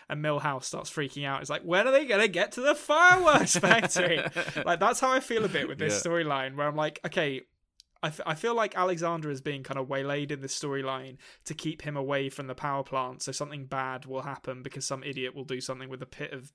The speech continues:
Speaker 1: cesium stuff in his absence." Um, and I'm, I'm kind of anxious for it to get to that moment. Um, but there is, having said that, I don't want, th-, this was probably my, probably my least favorite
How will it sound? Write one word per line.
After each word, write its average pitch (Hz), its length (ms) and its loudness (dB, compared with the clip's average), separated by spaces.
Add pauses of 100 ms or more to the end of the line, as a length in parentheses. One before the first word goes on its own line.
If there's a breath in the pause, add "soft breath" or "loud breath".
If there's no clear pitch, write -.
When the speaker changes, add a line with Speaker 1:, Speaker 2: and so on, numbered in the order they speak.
Speaker 1:
cesium 131 500 -8
stuff - 380 -12 (340 loud breath)
in 139 140 -6
his 135 160 -8
absence." 135 720 -8 (340 loud breath)
Um, 131 600 -2 (100)
and 139 420 -2 (120)
I'm, 143 340 -2
I'm 147 140 -6
kind 160 280 -2
of 151 60 -4
anxious 147 480 -6
for 139 180 -6
it - 100 -10
to 139 80 -10
get 135 200 -6
to - 80 -12
that 127 220 -6
moment. 135 440 -10 (440 loud breath)
Um, 135 460 -4 (200)
but 196 160 0
there 208 160 0
is, 175 240 -4 (140)
having 185 320 -4
said 151 240 -4
that, 127 240 -14
I 147 80 -4
don't 151 240 -4
want, 147 220 -10
th-, - 140 -14
this 175 220 -2
was 190 80 -8
probably 156 300 -4
my, 139 320 -6 (760)
probably 190 220 -4
my 151 140 -2
least 139 240 -6
favorite 135 300 -2